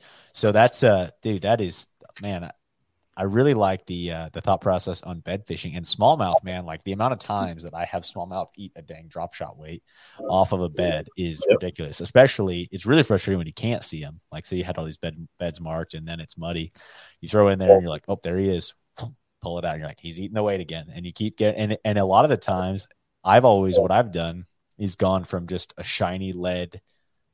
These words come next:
Speaker 1: drop shot weight to go into a black one or a black
Speaker 2: Yeah.
Speaker 1: painted. And I feel like that
Speaker 2: Perfect.
Speaker 1: helps a little bit. They don't
Speaker 2: Okay.
Speaker 1: necessarily are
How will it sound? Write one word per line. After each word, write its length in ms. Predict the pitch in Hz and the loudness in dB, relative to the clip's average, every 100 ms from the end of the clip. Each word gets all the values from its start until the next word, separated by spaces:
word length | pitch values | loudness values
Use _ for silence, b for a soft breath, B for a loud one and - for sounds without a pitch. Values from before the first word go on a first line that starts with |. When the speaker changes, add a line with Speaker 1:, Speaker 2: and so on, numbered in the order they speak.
| - | -2
Speaker 1:
drop 160 | 92 - | -2 0
shot 220 | 92 80 | -2 -2
weight 300 | 87 85 - | -4 -4 -6
to 100 | 92 | -2
go 240 | 95 92 | 2 2
into 180 | 87 85 | -2 -6
a 60 | 78 | -8
black 400 | 87 85 107 - | -4 -2 -2 -4
one 200 | 73 - - | -12 -14 -10
or 120 | 82 | -4
a 40 | |
black 220 | 87 107 | 4 6
Speaker 2:
Yeah. 40 | 95 - | 6 0
Speaker 1:
painted. 300 | 104 120 120 | 0 0 -2
And 80 | 90 | -2
I 120 | 95 | -2
feel 180 | 101 98 | 0 -2
like 100 | 87 95 | 0 0
that 120 | 92 | 0
Speaker 2:
Perfect. 60 | - | 0
Speaker 1:
helps 220 | 92 101 | 0 -2
a 60 | |
little 280 | 76 90 101 | -4 -2 0
bit. 200 | 98 120 - _ - | 2 2 0 _ -8
They 40 | |
don't 120 | 90 92 | -2 0
Speaker 2:
Okay. 160 | 107 | 2
Speaker 1:
necessarily 420 | 104 - - 87 82 _ _ _ - | 2 0 -8 -8 -8 _ _ _ -6
are 140 | 87 | -6